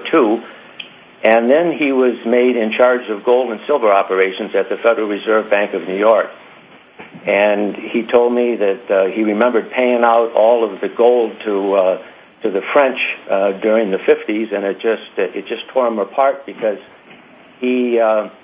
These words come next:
saw that the United States should, should, should be maintaining, uh, all of its gold holding and not letting go an ounce. Anyways, he, uh, he then left the Federal Reserve and he became, uh, uh, a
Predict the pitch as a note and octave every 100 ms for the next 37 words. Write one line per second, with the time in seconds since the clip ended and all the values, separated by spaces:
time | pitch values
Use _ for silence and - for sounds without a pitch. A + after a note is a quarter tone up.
0 | _ _ _ _ _ _ _ - A2+ A#2
1 | G#2+ G#2 - G#2+ A2+ G#2+ - A#2 A2 G#2+
2 | - G2+ G2 - - A2 G2 - A2 F#2+
3 | G#2 G2 G2+ G#2 G#2 G#2+ G#2 G2 G2 F#2+
4 | F#2+ - - - - - A2+ C3 A#2+ G2
5 | F#2+ - G#2 F#2+ F#2+ G2 F#2+ G2 G2+ F#2
6 | F#2 G#2 G2+ G#2 F#2+ F2+ F#2+ F#2+ F#2 F#2+
7 | G#2+ F#2 - - - - - _ - _
8 | - _ - - E3 C#3 B2+ B2 - D#3
9 | D#3+ D3 B2+ A2+ G#2 A2 - - - C3+
10 | C3 C3+ C3 C#3+ D3 C3+ B2 B2+ - -
11 | A#2 G#2+ G#2+ B2+ B2 A2 G2+ G#2+ A#2 A2
12 | G2 G2 G#2 - A#2 A2+ G#2+ F#2+ F#2+ F2+
13 | F2+ G2 F2+ F2 - - - _ - G2+